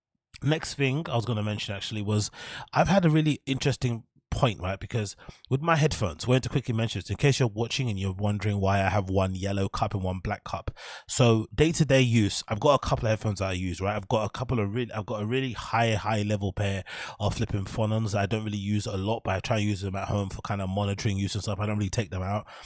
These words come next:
They're really expensive. They're kind of a collaboration with Mutant Noise, you know, a gift, so I kinda don't wanna mess those up. So I keep them to one side. But my daily kind of headphones I use are obviously my Sony,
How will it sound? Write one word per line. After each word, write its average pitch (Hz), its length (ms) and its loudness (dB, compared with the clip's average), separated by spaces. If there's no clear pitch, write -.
They're 98 100 -2
really 104 160 2
expensive. 101 480 -6
They're 95 160 -4
kind 101 160 -2
of 95 60 -2
a 87 40 -4
collaboration 101 520 -2
with 90 80 -4
Mutant 98 260 -2
Noise, 95 240 -2
you 95 60 -6
know, 92 160 -2
a 85 40 -10
gift, - 280 -4
so - 80 -4
I - 120 -4
kinda 95 200 0
don't 87 180 -4
wanna 92 160 -6
mess 95 240 -4
those 90 220 -12
up. 117 180 -6
So - 120 -2
I 107 40 0
keep 110 160 0
them 98 100 0
to 107 100 -2
one 95 140 2
side. 123 380 2
But 120 100 -4
my 120 160 4
daily 139 640 0
kind 117 240 -2
of 107 100 0
headphones 113 420 0
I 104 120 4
use 107 380 4
are 104 160 4
obviously 113 280 0
my 104 180 0
Sony, 104 640 0